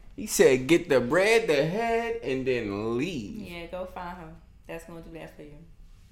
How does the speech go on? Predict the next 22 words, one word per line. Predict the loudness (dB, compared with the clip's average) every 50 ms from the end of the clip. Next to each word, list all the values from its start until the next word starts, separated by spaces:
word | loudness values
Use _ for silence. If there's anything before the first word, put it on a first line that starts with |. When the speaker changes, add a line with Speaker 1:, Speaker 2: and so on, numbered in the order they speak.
| -20 -18 -14
Speaker 1:
Right. | -12 -10 -8 -8 -6 -6
I | -4
mean, | -2 0 2 2 2 2 2 2 0 -2 -4
some | -6 -6 -2 0 2 2 4 2 2 2
dudes | 4 4 4 4 4 2 2 0 -2 -4 -6 -10 -14 -16 -18 -20 -20 -20 -18 -10 -6
are | -6 -6 -6
tired | -6 -10 -6 -4 -2 0 0 0 2 0 0 -2 -4 -6 -8 -12 -14 -18 -20 -20 -20 -20 -20 -20 -20 -20 -20 -20 -20 -20 -20 -20 -20 -20 -20 -20 -20 -20 -20 -20 -20 -20 -20 -18 -8 -4
of | -4 -4 -2 -4
the | -4
bullshit. | -4 -2 -2 -4 -4 -6 -8 -12 -14 -16 -16 -16 -18 -20 -20 -20 -16
That's | -12 -12 -10 -6
why | -2 -2 -2
I | -2 -2
asked | 0 0 0 -2 -2
you | -4
the | -4
question | -2 0 0 0 0 0 -4
before. | -6 -6 -2 2 2 2 2 0 -4 -12 -16 -16 -10
Why | -2 2 2 4 4 4 4 4 2 0 -2 -4 -8 -14 -18 -20 -20 -20 -20 -20 -20 -20 -20 -20 -20 -20 -20 -20 -20 -20 -20 -14 -8
do | -8 -6
women | -4 -4 -4 -4 -4 -6 -6 -8 -12
lie? | -14 -16